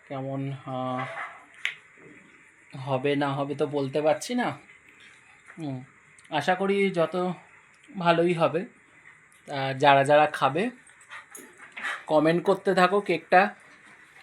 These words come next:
কমেন্ট করে জানাবে। তোমরা যদি কেউ খেতে চাও, আমি অবশ্যই করে খাওয়াবো। চলে আসতে হবে আমাদের বাড়িতে যদি খেতে চাও তো।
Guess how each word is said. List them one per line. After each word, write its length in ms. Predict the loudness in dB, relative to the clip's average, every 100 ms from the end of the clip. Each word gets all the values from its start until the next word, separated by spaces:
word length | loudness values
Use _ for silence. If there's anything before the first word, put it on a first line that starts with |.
| -20 -20 -2
কমেন্ট 380 | 2 2 2
করে 200 | 4 4
জানাবে। 420 | 6 4 4 0 -2
তোমরা 280 | 0 2
যদি 200 | 0 -2 -4
কেউ 200 | -4 -2
খেতে 360 | -4 -4 -4
চাও, 440 | 2 2 4 0 -6 -20 -20 -10 -4
আমি 200 | 0 2
অবশ্যই 480 | 2 0 0 0
করে 300 | 0 0 -2
খাওয়াবো। 500 | 0 2 2 2 -4 -12 -16 _ -20 _ _ _ _ _ _ _ -20 -20 -20 -8
চলে 260 | -2 2 4
আসতে 240 | 2 2
হবে 160 | 2 2
আমাদের 340 | 0 0 -2
বাড়িতে 480 | 0 -2 -4 -6 -8 -8 _ _ _ _ _ _ _ _ _ _ -10
যদি 520 | -8 -4 -4 -4 -6 -6
খেতে 340 | -8 -4 -6
চাও 360 | -2 -2 -2 -4 0
তো। 200 | 0